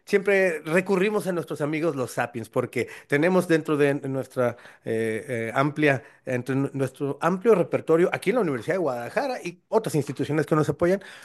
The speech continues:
personas que nos ayudan a entenderlo. Esta es la historia de los Sapiens, este es el mundo en el que vivimos, estas son las situaciones a las que nos enfrentamos y estas son algunas de las razones por las cuales ver lo que pasa hoy nos ayuda a saber cómo somos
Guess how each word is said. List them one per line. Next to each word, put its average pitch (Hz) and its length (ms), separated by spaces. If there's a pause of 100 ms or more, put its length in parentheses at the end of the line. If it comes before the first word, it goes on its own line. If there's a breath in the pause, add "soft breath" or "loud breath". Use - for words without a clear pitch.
(160 loud breath)
personas 277 340
que 330 100
nos 190 120
ayudan 180 380
a 165 40
entenderlo. 131 540
Esta 185 160
es - 40
la 262 80
historia 185 280
de 175 80
los 127 140
Sapiens, 120 340
este 156 200
es - 100
el 175 60
mundo 170 220
en 156 60
el - 60
que 139 80
vivimos, 123 500
estas 160 180
son 175 100
las 165 100
situaciones 147 480
a 175 40
las 156 140
que 180 100
nos 165 180
enfrentamos 175 580
y - 20
estas 208 160
son 226 140
algunas 208 280
de 180 100
las 156 120
razones 139 540 (320 loud breath)
por 165 100
las - 160
cuales 190 440 (200 loud breath)
ver 170 160
lo 190 100
que 175 120
pasa 175 320
hoy 180 200 (140 soft breath)
nos 156 160
ayuda 156 220
a 160 40
saber 143 280
cómo 135 200
somos 120 380